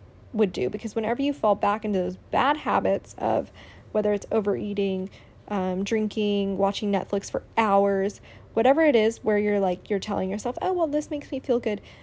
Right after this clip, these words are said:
Does it make you feel good long term? So you just really need to be honest with yourself. Um, and I say that fr-, of a place from not having done that in the past. Um,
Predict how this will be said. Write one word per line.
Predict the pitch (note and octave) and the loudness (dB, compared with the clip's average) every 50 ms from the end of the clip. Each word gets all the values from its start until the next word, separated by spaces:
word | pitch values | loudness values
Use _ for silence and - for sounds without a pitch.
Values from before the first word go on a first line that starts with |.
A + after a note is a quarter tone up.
| - - - | -12 -4 2
Does | A#3+ B3+ C#4+ C#4+ | 4 4 4 4
it | F4 E4+ - | 2 0 0
make | C#4 C#4+ C#4+ - | 0 0 0 -2
you | D4+ C#4 | -4 -2
feel | - C4+ A#3+ B3 | 2 2 2 2
good | A#3+ A#3 A3+ G#3+ | 2 2 0 2
long | G#3 G3 G#3 G3 F#3+ | 0 -2 -2 -2 -6
term? | - - - - - - - | -8 -8 -8 -8 -8 -8 -8
So | - - | -6 -4
you | C4 B3 | -4 -2
just | A#3+ D#4 D4 - - | -2 -4 -4 -4 -2
really | - C#4+ D4+ D4+ D4+ | 0 0 2 2 0
need | C#4+ C#4+ | 0 -2
to | A#3+ | -2
be | G#3 G#3+ - | -4 -4 -4
honest | - F#3+ F#3+ G#3 - - | -4 -4 -4 -6 -8 -10
with | A3+ A3+ | -6 -4
yourself. | B3+ B3 B3 - B3 A#3+ A#3+ B3 C4 B3 - - - - | -4 -2 -2 0 0 2 2 2 0 -2 -6 -12 -10 -6
Um, | - G#3 G3+ G3 G3 | -4 -4 -2 -2 -2
and | G3+ A3 | -2 -2
I | G#3+ | -2
say | G#3+ - G#3 G3+ | 0 0 0 2
that | G3 F#3+ F#3+ - - - | 2 2 2 0 -4 -6
fr-, | - | -6
of | G3+ - - G#3 G3 | -4 -2 -2 0 -2
a | F#3+ | -2
place | - - G3 F#3 F#3+ - - | 0 0 -2 -2 -2 -4 -4
from | - G#3 G3 F#3 F#3 F#3+ G3 G3+ - - - - - - - - - - - - - - | 0 0 2 2 2 0 -4 -6 -8 -14 -20 -20 -20 -20 -20 -20 -20 -20 -20 -20 -10 -4
not | - B3 A#3 A3 G#3+ G3+ E3+ - | 0 2 4 6 6 6 6 4
having | - G#3 G#3+ G3 G3 G3+ | 2 2 2 2 2 2
done | G3 - - G3 | 0 0 -2 -2
that | G3 - - - - - - | -4 -4 -6 -8 -10 -10 -6
in | - G#3+ | -4 -4
the | G3+ A3 | -4 -4
past. | - A3+ - - - - - - - - - - - - - - | -4 -6 -6 -6 -6 -8 -10 -14 -14 -16 -20 -20 -20 -16 -8 -4
Um, | A3+ G#3+ - - - - - | -2 -2 -2 -4 -6 -10 -14